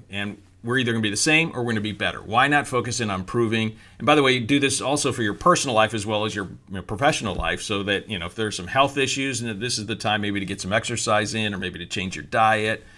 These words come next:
or do some things that allow you to be a better version of you. So number one, expand. Number two, fix. Number three, improve. And the fourth and final word is serve.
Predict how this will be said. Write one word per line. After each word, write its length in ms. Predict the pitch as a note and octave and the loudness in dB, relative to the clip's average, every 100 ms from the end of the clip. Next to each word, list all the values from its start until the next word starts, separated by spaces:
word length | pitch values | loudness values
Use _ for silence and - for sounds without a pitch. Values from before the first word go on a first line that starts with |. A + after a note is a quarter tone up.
| - - - | -20 -16 -6
or 60 | |
do 160 | A2 D#3 | 4 4
some 180 | D#3+ C#3+ | 6 2
things 360 | C#3+ B2 B2 | 2 2 2
that 100 | A2 | -2
allow 260 | G2+ G#2 G#2 | 2 2 2
you 160 | G2+ | 0
to 80 | G2 | -2
be 120 | F#2+ | -2
a 40 | F#2 | -4
better 260 | G2 F#2+ | -2 -2
version 360 | G2 F#2 F#2 F2+ | -2 -4 -4 -6
of 100 | F2 | -6
you. 280 | F#2 F2 - - - - - - - - - | -6 -6 -8 -20 -20 -20 -20 -20 -20 -20 -14
So 280 | - F#2+ - - - | -2 -2 -2 -18 -8
number 220 | G#2 G#2+ | -2 2
one, 320 | C3 D3+ D#3+ | 6 6 4
expand. 640 | A2+ - - B2 C3 C#3+ A2+ | -2 -2 2 2 2 -2 -4
Number 220 | G#2+ G2+ | -6 -4
two, 320 | F#2+ C3 C3+ C3+ | -2 -2 -2 -6
fix. 440 | - C3+ C3 - | -4 -2 -2 -2
Number 240 | A2 G#2 F#2 | -4 -4 -4
three, 600 | - - B2+ C3+ C#3 - | -8 -8 0 2 2 0
improve. 640 | G#2 F#2+ - C#3 A2+ A2 - | -6 -4 2 4 4 0 -4
And 100 | G#2+ | -6
the 60 | G2+ | -6
fourth 320 | - D3 C3 | 0 0 2
and 120 | A2 | -2
final 300 | - C#3+ C3+ | 2 2 2
word 300 | A2 G#2 G2+ - | 0 0 -2 -6
is 360 | G#2 G2+ G2 - _ _ | -6 -4 -6 -12 _ _
serve. 580 | - - G2 A#1 - | -6 -2 -2 -2 -12